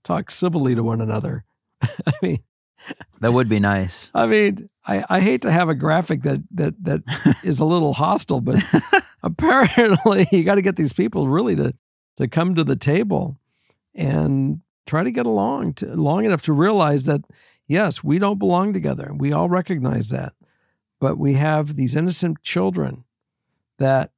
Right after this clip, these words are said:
Speaker 1: it's not their fault that we conceived them.
Speaker 2: Yeah.
Speaker 1: And it's our job to, to, to, to, to now be adults.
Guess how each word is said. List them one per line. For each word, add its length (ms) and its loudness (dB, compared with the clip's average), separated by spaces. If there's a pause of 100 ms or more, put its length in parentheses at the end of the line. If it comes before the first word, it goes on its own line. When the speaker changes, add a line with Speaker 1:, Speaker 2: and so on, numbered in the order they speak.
(140)
Speaker 1:
it's 160 -6
not 220 0
their 140 0
fault 340 -2
that 200 -4
we 360 0
conceived 640 -4
them. 260 -10 (320)
Speaker 2:
Yeah. 260 -2
Speaker 1:
And 140 0
it's 100 -6
our 160 2
job 340 0
to, 280 -4
to, 200 -8 (180)
to, 160 -6 (240)
to, 160 -8 (680)
to 120 -6
now 160 0
be 140 0
adults. 540 -6